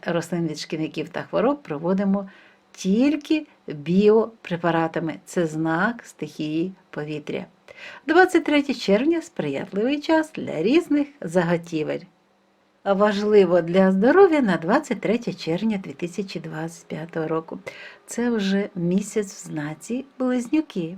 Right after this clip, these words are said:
А тут інші рекомендації. Вживаємо їжу часто,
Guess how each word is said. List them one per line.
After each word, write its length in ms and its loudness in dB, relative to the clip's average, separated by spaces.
А 140 -2
тут 400 -4
інші 440 -4
рекомендації. 1000 -4
Вживаємо 840 2
їжу 380 0
часто, 640 0